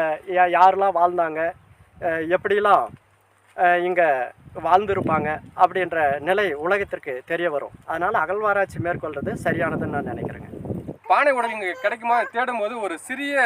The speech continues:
Speaker 2: க-, ஒரு பானை ஓடு மட்டும்தான் நமக்கு கிடைச்சிச்சு. அதையும் நம்ம இப்ப பார்க்கலாம். அதெல்லாம் பார்த்தோம் அப்படின்னா,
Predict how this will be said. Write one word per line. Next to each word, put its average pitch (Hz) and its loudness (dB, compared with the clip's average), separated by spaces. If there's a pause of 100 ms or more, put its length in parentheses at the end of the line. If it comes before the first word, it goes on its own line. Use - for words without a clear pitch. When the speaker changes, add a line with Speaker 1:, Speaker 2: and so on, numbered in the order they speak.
(760)
Speaker 2:
க-, 180 4
ஒரு 170 -6
பானை 233 2
ஓடு 214 -4
மட்டும்தான் 208 0
நமக்கு 170 -6
கிடைச்சிச்சு. 175 -8
அதையும் 175 0
நம்ம 208 0
இப்ப 175 -8
பார்க்கலாம். 160 2 (1500)
அதெல்லாம் 202 -2
பார்த்தோம் 214 4
அப்படின்னா, 196 -4